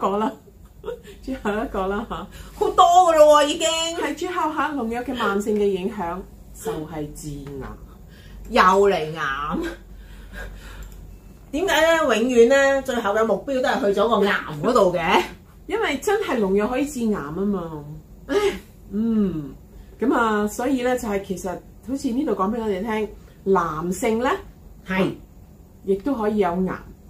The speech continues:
Speaker 1: 咁啊，根據一啲，誒，報告講呢，就係即係佢哋嘅接觸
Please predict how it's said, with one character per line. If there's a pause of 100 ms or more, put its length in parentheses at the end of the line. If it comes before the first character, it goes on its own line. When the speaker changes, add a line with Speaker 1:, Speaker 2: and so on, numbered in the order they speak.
(260)
Speaker 1:
咁
啊，
根
據
一
啲，
誒，
報
告
講
呢，
就
係
即
係
佢
哋
嘅
接 (100)
觸